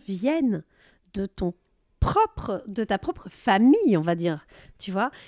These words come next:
Et c'est, c'est encore plus dur. En fait, on le prend encore plus mal. Je pense que moi, ça a été une plus grande souffrance parce que les hommes, moi, je, je, on est élevé, l'homme est un, est un prédateur, on est élevé en pensant ça.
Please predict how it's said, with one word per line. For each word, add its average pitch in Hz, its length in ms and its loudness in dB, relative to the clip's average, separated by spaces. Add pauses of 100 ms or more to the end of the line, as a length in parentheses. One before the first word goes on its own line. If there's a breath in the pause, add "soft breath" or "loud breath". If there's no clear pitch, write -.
(100)
Et 160 80 -8
c'est, - 480 -6
c'est - 260 0
encore 277 260 2
plus 294 140 -2
dur. - 180 -4
En 269 60 -8
fait, 370 180 -4
on 330 60 -2
le 254 100 -2
prend - 200 -4
encore 269 240 -4
plus - 180 -10
mal. 254 300 -2
Je 175 100 -16
pense 294 220 -6
que 240 100 -8
moi, 240 220 -2
ça - 140 -4
a - 20 0
été 185 220 -6
une 240 120 -4
plus - 160 -8
grande 277 220 0
souffrance - 380 -8
parce - 140 -8
que - 80 -6
les 220 220 -2
hommes, 302 160 0
moi, 175 100 -4
je, 165 120 -8 (520 loud breath)
je, 185 220 -6 (460)
on 196 180 -4
est 208 120 -2
élevé, 196 360 0 (180)
l'homme 208 480 0
est 170 200 -6
un, 160 320 -8 (100)
est - 160 -8
un - 80 0
prédateur, 175 560 -6 (160)
on 180 160 -4
est 185 120 -2
élevé 202 500 -4
en 160 220 -4
pensant 160 440 -8
ça. - 380 -6